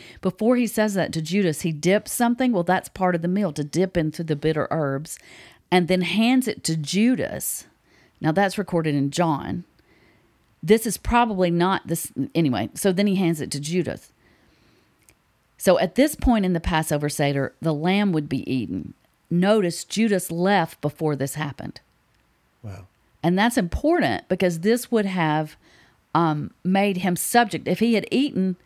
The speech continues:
Speaker 1: no, because he didn't eat the Passover lamb, because Judas didn't, this would have made him subject to the consequence of Numbers nine, chapter nine, verse thirteen, which says, "But if a man who is ceremonially clean,"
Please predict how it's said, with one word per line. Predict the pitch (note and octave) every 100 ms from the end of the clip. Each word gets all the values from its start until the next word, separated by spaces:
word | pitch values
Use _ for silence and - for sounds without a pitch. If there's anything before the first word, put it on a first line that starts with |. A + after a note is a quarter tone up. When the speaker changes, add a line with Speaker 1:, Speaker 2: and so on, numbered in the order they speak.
| _ _ -
Speaker 1:
no, | E3
because | C#3+ E3+ C4 C#4
he | A3+
didn't | D#3+ G#3 C#4 D#4 -
eat | A3+ A#3+
the | A3+
Passover | A#3 A3+ A#3 A3
lamb, | A3 A3
because | G3+ G3 F#3
Judas | G3 G3+ G3+
didn't, | G#3 G#3+ A3 A3+ _ - - - - _
this | A3+ A#3+
would | G#3+
have | G3
made | F3+ F3+
him | F3
subject | E3+ G3+ G3 G3+ -
to |
the | E3+
consequence | - A3 A#3 A3 F#3 F3+ E3 - -
of | D#3 D#3+
Numbers | E3+ F3+ F3 E3+ D#3
nine, | E3+ E3+ F#3 F#3 F#3 - - - _
chapter | - G3 G3
nine, | F#3+ F3+
verse | E3+ E3+ -
thirteen, | E3 D#3+ - A#3
which | F#3 - -
says, | G3+ D#3 C#3+ -
"But | E3
if | E3
a | E3
man | D#3 E3+ G3 A3+
who | G3+
is | D#3+
ceremonially | - F#3 F#3 G#3+ G3+ A3 A3+
clean," | A3+ - F#3+ C#3+ C3+